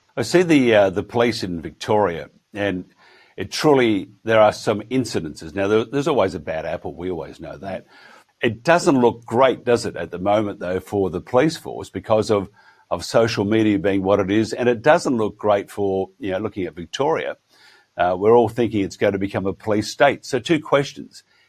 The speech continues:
Can the police, you've been in those situations, obviously, can the police act differently? What should they do in a, in a demonstration that generally is, you know, boisterous but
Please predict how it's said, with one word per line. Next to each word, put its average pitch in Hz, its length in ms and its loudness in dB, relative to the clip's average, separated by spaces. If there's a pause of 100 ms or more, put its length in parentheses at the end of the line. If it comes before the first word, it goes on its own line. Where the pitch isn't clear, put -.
(100)
Can 151 280 2
the 135 80 2
police, 80 380 -8
you've 127 140 0
been 101 160 4
in 87 80 -2
those 80 200 -4
situations, 82 600 -8
obviously, 90 440 -6 (320)
can - 220 4
the 143 100 4
police 113 500 -2 (140)
act 120 320 -6
differently? 107 520 -6 (280)
What 101 220 0
should 107 200 -4
they 95 140 2
do 98 260 0
in 92 80 -2
a, 87 100 -2
in 95 240 -6
a 90 40 -4
demonstration 98 880 -4 (320)
that 147 240 -2
generally 104 720 2
is, 90 200 -8
you 117 120 -2
know, 101 120 -8
boisterous 120 560 0
but - 240 -8